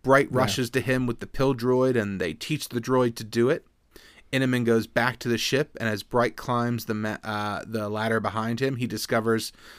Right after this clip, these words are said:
Speaker 1: an unconscious, injured Twi'lek. Since Bright can't carry him,
Speaker 2: Mm-hmm.
Speaker 1: he switches with the droid and sacrifices himself, staying behind so everyone else can escape.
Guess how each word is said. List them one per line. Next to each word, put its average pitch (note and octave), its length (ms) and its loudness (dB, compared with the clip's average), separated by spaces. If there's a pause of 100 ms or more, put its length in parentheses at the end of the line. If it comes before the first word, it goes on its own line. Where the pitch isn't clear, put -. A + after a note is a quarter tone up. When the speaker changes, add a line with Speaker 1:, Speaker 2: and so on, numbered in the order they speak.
(180)
Speaker 1:
an G#2 220 -2
unconscious, C3 760 2
injured A#2+ 400 -2
Twi'lek. F2+ 440 -4 (400)
Since A#2 260 -2
Bright C#3 360 2
can't C3 300 -4
carry C3 360 0
him, C3+ 120 0
Speaker 2:
Mm-hmm. D#3 80 -2
Speaker 1:
he B2 60 0
switches A#2 440 -4
with A2+ 120 -6
the A#2 80 -4
droid A2 380 0
and - 180 -6
sacrifices A2 800 -2
himself, G#2+ 600 -4 (340)
staying A#2+ 420 2
behind A2 460 0
so - 120 -2
everyone A2 380 0
else A2 200 -2
can - 160 -8
escape. - 500 -6